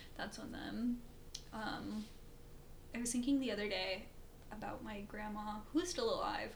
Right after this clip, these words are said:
Um, when I was a kid, she was like, "Riley, one day I'm gonna die." And I was like, "Okay." <laughs> And she was like, "And on that day, I want you to be so happy."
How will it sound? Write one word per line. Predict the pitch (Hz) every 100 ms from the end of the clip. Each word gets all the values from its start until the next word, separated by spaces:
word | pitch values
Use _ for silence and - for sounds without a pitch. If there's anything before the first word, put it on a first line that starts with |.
| -
Um, | 214 190 196 214 - - - -
when | 220
I | 202
was | 208 202
a |
kid, | - 208 180 208 240
she | - -
was | 202 -
like, | - 202
"Riley, | 214 220 226 233 226
one | 214 240
day | 254
I'm | 240 220
gonna | 202 196
die." | 190 185 - - 277 269
And | 233
I | 208
was | 202
like, | - - -
"Okay." | 196 - 208 269 320
<laughs> |
And | 285 254
she | 269
was | 247 233
like, | 247 - - - - 214
"And | 220
on | 262
that | 320 302
day, | 277 269 269
I | 220
want | 240 254 247
you |
to | 208
be | 190 202
so | - - 220 233 262 262
happy." | 240 - - 214